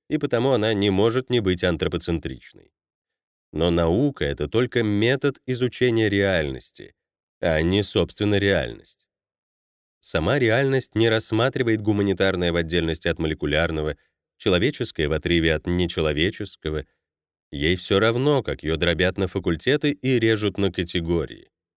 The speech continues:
Мне хотелось рассказать историю человека не с точки зрения науки, а именно с точки зрения реальности, в которой между научными дисциплинами нет границ.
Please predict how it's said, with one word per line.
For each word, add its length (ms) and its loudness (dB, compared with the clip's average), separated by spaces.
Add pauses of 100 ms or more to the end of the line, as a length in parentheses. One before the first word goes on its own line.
(640)
Мне 340 2
хотелось 400 0
рассказать 540 0
историю 420 2
человека 720 0 (160)
не 140 2
с 60 -10
точки 280 -2
зрения 380 0
науки, 720 -2 (500)
а 100 -4
именно 460 0
с 80 -12
точки 260 -4
зрения 560 0
реальности, 840 -2
в 80 -20
которой 440 -2
между 260 -2
научными 480 0
дисциплинами 840 -2 (280)
нет 360 2
границ. 540 -8